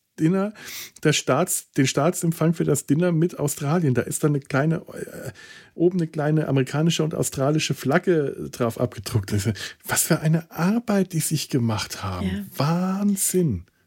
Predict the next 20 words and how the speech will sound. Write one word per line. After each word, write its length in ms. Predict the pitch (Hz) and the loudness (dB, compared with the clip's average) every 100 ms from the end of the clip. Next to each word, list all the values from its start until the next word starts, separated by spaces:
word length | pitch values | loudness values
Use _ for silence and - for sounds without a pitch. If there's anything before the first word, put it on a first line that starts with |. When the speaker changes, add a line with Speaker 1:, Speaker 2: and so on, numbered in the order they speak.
| _ - | _ -6
Speaker 2:
Gut, 320 | 226 - - - | -6 -6 -10 -2
momentan, 600 | 196 208 175 202 180 233 | 0 0 -2 -2 -2 0
also 180 | 208 180 | 0 0
mittlerweile 640 | 180 220 196 151 208 240 | 0 0 0 0 0 0
haben 120 | 208 | 0
wir 80 | 202 | 0
ja 60 | 208 | 0
tatsächlich 640 | 190 190 202 233 220 - | -2 -2 0 0 0 0
den 200 | 233 220 | 0 0
Fall, 380 | - 156 185 269 | -2 -4 0 0
dass 320 | 214 - - | 0 0 0
wenn 200 | 185 214 | 0 0
irgendwas 580 | 214 247 247 233 214 - | 2 0 2 0 -2 -2
im 160 | 196 | -2
Bild 300 | 180 214 285 | 0 0 -2
ist, 300 | - 196 220 | -2 -2 0
man 120 | 196 190 | -4 -6
kann 240 | - 185 | -4 -2
ja 220 | 220 226 | 0 0
gut 460 | 214 208 240 - | -2 -2 -4 -6